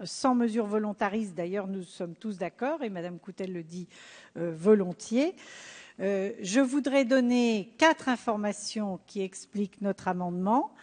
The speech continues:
Les pensions, euh, des femmes sont inférieures de quarante pour cent à celles des hommes.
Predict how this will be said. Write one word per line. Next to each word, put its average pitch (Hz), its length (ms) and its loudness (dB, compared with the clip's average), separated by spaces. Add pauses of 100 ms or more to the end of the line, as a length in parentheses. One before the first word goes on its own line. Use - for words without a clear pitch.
(380)
Les 220 140 6
pensions, 269 920 4
euh, 202 100 -2
des 220 200 4
femmes 233 360 2
sont 208 280 -6
inférieures 214 500 0
de 185 100 -2
quarante 247 440 4
pour 220 180 -4
cent - 180 -6
à 196 100 -2
celles 165 260 -8
des 170 260 -2
hommes. 247 240 8